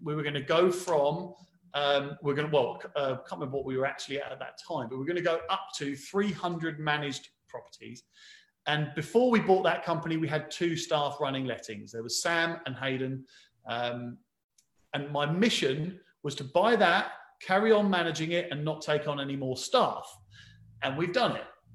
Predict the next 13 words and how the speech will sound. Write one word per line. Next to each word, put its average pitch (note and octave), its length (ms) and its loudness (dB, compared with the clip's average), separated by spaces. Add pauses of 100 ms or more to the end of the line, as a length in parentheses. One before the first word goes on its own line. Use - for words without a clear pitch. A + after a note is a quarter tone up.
And D3 140 -4
that D#3 100 -2
is F#3 100 2
it. D#3 240 4
So D#3 120 0
it F3+ 80 2
is D3+ 120 0
now F#3+ 280 4
being G#3 240 4
managed, F#3 560 0 (560)
and C#3+ 440 0 (300)
we D3+ 140 0
have C#3 440 0